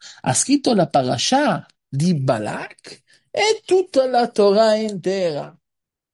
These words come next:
E questo spiega il Khatam Sofer. Dice il Khatam Sofer che tutte le cose che sono successe in la Torah,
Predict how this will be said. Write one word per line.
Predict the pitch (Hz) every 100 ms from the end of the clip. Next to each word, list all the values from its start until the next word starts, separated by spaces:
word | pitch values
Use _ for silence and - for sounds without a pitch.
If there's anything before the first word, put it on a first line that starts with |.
| _ _ _ _ _ _ _ _ _ _ _ _
E | - 214 226 180 - _ _ _ _
questo | - 208 - 120
spiega | - 147 160
il | 110
Khatam | 107 - 120
Sofer. | 123 113 110 120 113 92 - _ _ _
Dice | - 190 -
il | 147
Khatam | 117 113 156
Sofer | 160 - 110 151 123 104 101 _ _ _ _ _ _ _ _ _
che | - 202 202
tutte | 359 359 381
le | 302 240
cose | - 208 214 196
che | 196
sono | 139 - 180 190
successe | - - 117 110 - 175 180 - 110
in | 101
la | 104 98
Torah, | - 101 120 165 -